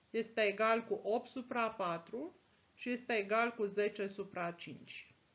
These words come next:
Rapoartele acestea, deci, sunt egale. Numim șir de rapoarte egale șirul format din rapoarte care au aceeași valoare.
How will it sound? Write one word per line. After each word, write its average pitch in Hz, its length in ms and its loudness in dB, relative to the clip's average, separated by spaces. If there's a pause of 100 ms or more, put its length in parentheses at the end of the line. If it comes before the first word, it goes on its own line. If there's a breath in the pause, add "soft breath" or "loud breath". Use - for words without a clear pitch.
(680 soft breath)
Rapoartele 220 800 4
acestea, 262 560 0
deci, 185 260 -4
sunt 208 480 -4
egale. 170 640 -6 (2500)
Numim 247 560 4
șir 269 300 0
de 233 180 2
rapoarte 214 600 2
egale 190 640 0
șirul 277 540 0
format 220 540 -2
din 214 200 -2
rapoarte 185 840 -2
care 254 240 2
au 262 180 4
aceeași 240 500 0
valoare. 180 640 -4